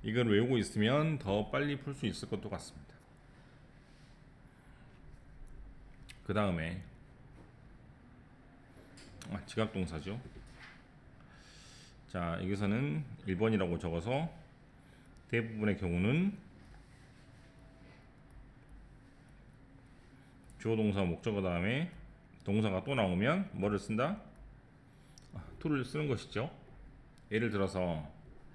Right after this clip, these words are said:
엄마가 말합니다. 나한테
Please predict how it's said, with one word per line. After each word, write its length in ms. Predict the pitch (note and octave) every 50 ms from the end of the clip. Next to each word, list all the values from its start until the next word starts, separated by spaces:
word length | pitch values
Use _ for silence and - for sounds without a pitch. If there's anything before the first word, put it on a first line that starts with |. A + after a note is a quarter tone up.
| - - - - - - - - - - - -
엄마가 960 | - G2+ G#2 A2+ A#2 A#2 A#2 A#2 A2+ G#2 G2+ F#2+ F#2 F2 E2+ D2+ D2+ D#2 - - - - - - - - - - - - - - - - - - - - - - - - - - - - - -
말합니다. 960 | F2+ F2 F#2 G2 F#2+ G2 A2+ B2 B2 A#2 G#2+ F#2+ G#2+ A2+ B2 C#3+ D3 D3+ E3 - - - - - - - - - - - - - - - - - - - - - -
나한테 800 | - - D#2 E2+ F2+ F#2 F#2+ F#2 - - C3+ C#3+ D3+ D#3 D3+ -